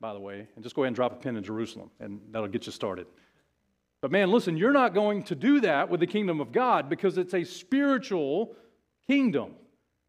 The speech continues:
And because of that, we have to do spiritual ministry. We have to do spiritual ministry. And so, listen, the, the,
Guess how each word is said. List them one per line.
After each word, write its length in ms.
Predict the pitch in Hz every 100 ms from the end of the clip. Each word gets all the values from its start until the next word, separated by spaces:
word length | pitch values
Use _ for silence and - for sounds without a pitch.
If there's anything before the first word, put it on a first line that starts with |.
| _ _ -
And 80 | 107
because 320 | 117 165 123
of 80 | 113
that, 240 | 104 104
we 140 | 131
have 120 | 135 127
to 60 |
do 140 | 110 110
spiritual 480 | - 135 123 - 101
ministry. 540 | 104 95 - 95 92 _ _ _ _ _ _ _
We 240 | 127 185 196
have 240 | 170 160
to 80 | 147
do 160 | 127 123
spiritual 420 | - 123 117 110
ministry. 460 | 135 143 - 113
And 100 | 104
so, 160 | - 120
listen, 320 | 131 147 117
the, 160 | 101 107
the, 140 | 110